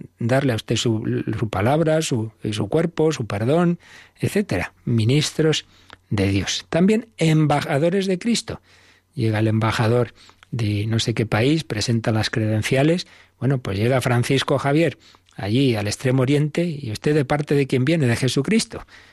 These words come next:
del Dios que ha bajado del cielo a la tierra. Embajadores de Cristo. ¿Y todo esto es para qué importantes somos? No, servidores de Cristo, servidores.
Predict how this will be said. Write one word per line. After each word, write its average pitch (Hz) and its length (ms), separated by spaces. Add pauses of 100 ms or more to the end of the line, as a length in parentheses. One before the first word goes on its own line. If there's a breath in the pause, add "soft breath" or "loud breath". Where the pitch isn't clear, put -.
(340 loud breath)
del 101 320
Dios 139 340
que - 100
ha 131 60
bajado 147 380
del 127 180
cielo 170 300
a - 20
la 143 140
tierra. 160 420 (500 soft breath)
Embajadores 123 1200 (540)
de 101 240
Cristo. - 560 (520 soft breath)
¿Y - 60
todo 147 200
esto 160 260
es 175 100
para 131 340
qué 147 100
importantes 156 520
somos? 120 300
No, 135 300 (180)
servidores 147 1080
de 202 120
Cristo, - 520 (300)
servidores. 160 1000